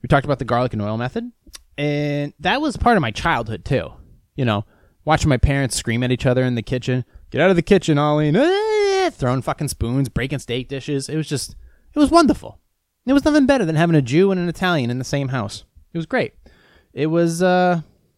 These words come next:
it was stereotypical, that's for damn sure. But in, in that, in that conflict, you know, while they're, you know, essentially killing each other, you're running in, stealing a meatball, running in, stealing this food, picking at steak, stuff like that.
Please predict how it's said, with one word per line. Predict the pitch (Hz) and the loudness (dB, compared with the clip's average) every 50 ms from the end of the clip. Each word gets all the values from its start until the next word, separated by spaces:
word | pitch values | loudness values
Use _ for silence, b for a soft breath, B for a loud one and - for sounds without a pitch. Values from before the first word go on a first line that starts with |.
| _ _ _ _ _ - | _ _ _ _ _ -2
it | 156 190 | 0 2
was | 220 185 - | 2 0 0
stereotypical, | - 214 220 220 202 185 - 247 - - - 110 | 0 0 2 2 2 0 0 -2 -4 -4 -4 -4
that's | 110 151 - | -2 -4 -4
for | - - | -6 -10
damn | 117 107 101 98 | -10 -8 -8 -8
sure. | 92 - - 95 98 98 - b b b b b b b b | -10 -10 -10 -10 -10 -12 -14 b b b b b b b b
But | - 170 160 - | -2 -2 -2 2
in, | - 160 165 180 180 - - | 4 4 4 4 4 0 -2
in | 214 247 269 262 | 0 0 2 2
that, | 254 247 226 - - - | 0 0 -2 -4 -4 -4
in | 196 214 220 214 | -2 -2 0 0
that | 190 160 - - | 0 -2 -2 -4
conflict, | - - 151 156 156 156 - - 117 101 - - | -6 -4 -2 -2 -2 -4 -6 -6 -8 -8 -6 -6
you | 139 | -4
know, | 139 123 113 | -4 -2 -2
while | 113 113 117 117 120 | -2 -2 -2 -2 0
they're, | 120 135 131 123 b b b b b b b | 0 0 0 -2 b b b b b b b
you | - 147 139 | -2 0 0
know, | 127 110 101 - - | 0 0 -2 -4 -6
essentially | - 123 - 175 165 151 - 113 107 | -6 -4 -2 -2 -2 -2 -2 -4 -4
killing | - - - 185 160 139 | 2 4 4 6 6 4
each | 123 113 - | 2 0 0
other, | - 107 104 113 | 0 0 0 0
you're | 104 104 143 151 | 0 0 0 0
running | 147 156 147 147 139 135 | 2 2 2 2 2 0
in, | 131 135 135 131 | 0 0 -2 -2
stealing | - - - 110 127 139 143 135 | -4 -6 -8 -6 -6 -4 -4 -4
a | 127 | -4
meatball, | 123 127 123 - - 127 120 123 120 120 117 110 | -4 -6 -6 -4 -2 -2 0 2 0 0 0 -2
running | 117 120 131 139 131 127 | -4 -4 -2 -2 -2 0
in, | 123 127 127 | 0 0 -2
stealing | 117 - - 127 127 127 120 | -2 -4 -4 -4 -4 -4 -4
this | 120 120 - | -6 -8 -10
food, | - - 120 120 127 131 127 - - | -10 -8 -6 -4 -2 -4 -2 -2 -4
picking | - 147 - 147 139 | -4 -4 -4 -6 -6
at | 127 - | -8 -8
steak, | - - - - 104 117 123 127 - | -12 -12 -10 -8 -6 -6 -6 -6 -8
stuff | - - - 127 - - | -12 -16 -16 -16 -14 -12
like | 127 117 110 - | -12 -12 -10 -10
that. | - 107 107 117 123 b | -10 -10 -8 -8 -10 b